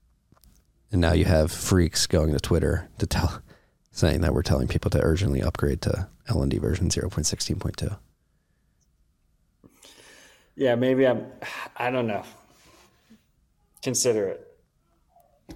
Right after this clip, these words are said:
Speaker 1: Consider it.
Speaker 2: You should operate on Lightning. When, if you're running, if you're, be aware, freaks.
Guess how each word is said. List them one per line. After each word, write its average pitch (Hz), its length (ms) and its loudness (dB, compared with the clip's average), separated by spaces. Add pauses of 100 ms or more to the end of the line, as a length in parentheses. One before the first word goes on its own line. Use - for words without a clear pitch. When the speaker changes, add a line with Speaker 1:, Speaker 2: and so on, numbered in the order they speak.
(420)
Speaker 1:
Consider - 380 -4 (120)
it. - 100 -6
Speaker 2:
You 139 80 2
should 180 200 4
operate 147 520 4
on 131 120 2
Lightning. 127 580 0 (180)
When, 139 200 0
if 151 100 4
you're 156 180 4
running, 165 280 4
if - 180 -2 (120)
you're, 147 160 2 (180)
be 147 100 2
aware, 127 280 4
freaks. 104 420 -10